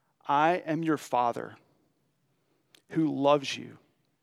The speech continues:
and you will come home, and you will be my son again." This genealogy is God looking you in the face and saying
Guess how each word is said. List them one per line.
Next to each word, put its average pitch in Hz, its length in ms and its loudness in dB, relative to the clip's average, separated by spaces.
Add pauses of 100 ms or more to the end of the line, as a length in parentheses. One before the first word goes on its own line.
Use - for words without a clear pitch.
(340)
and 165 140 0
you 185 100 -2
will 170 120 2
come 190 400 -6
home, 165 500 -6 (540)
and 151 160 -2
you 170 80 -6
will 160 160 0
be 147 240 0
my 143 180 0
son 131 380 -6
again." 123 340 -14 (3500)
This 170 260 4
genealogy 165 720 4
is 135 260 -4
God 151 360 6
looking 160 420 -2
you 165 180 -2
in 156 80 0
the 147 80 -4
face 135 400 0
and 135 120 -10
saying 131 460 -8